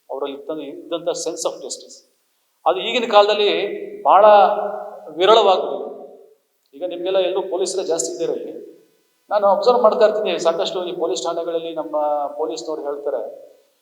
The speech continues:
ಕೆಲವೊಂದು ಪ್ರಕರಣಗಳು ಬರ್ತವೆ, ಗಂಡ ಹೆಂಡತಿ ಪ್ರಕರಣಗಳಿರ್ಬೋದು, ಗಂಡ ಹೆಂಡತಿ ಪ್ರಕರಣನೇ ಹೇಳ್ತೀವಿ.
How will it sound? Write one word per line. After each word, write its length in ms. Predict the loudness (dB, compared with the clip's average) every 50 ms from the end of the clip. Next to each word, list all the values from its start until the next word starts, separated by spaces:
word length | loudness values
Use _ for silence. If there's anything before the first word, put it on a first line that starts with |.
| _ _ _
ಕೆಲವೊಂದು 360 | -4 -2 -2 -2 0 0 0 0 0 0 0 0 -2 -2 -4 -6 -8 -10 -12 -16 -20 -20 _ _ _ _ _ _ _
ಪ್ರಕರಣಗಳು 440 | -8 -4 -2 0 0 2 2 0 0
ಬರ್ತವೆ, 640 | 0 -2 -4 -6 -6 -8 -10 -12 -16 -18 -20 -20 -20 _ _ _ _ _ _ _ _ _ _ _ _ _ _ _ _
ಗಂಡ 180 | -6 0 2 2
ಹೆಂಡತಿ 280 | 2 2 0 -2 -6
ಪ್ರಕರಣಗಳಿರ್ಬೋದು, 1000 | -6 -6 -4 -4 -4 -4 -4 -4 -6 -6 -6 -8 -10 -10 -10 -10 -12 -12 -14 -8
ಗಂಡ 200 | -6 -2 2 2
ಹೆಂಡತಿ 280 | 2 2 0 -2 -4 -4
ಪ್ರಕರಣನೇ 440 | -6 -4 -4 -4 -4 -4 -4 -4
ಹೇಳ್ತೀವಿ. 540 | -4 -6 -6 -6 -10 -14 -16 -18 -20 -20 -20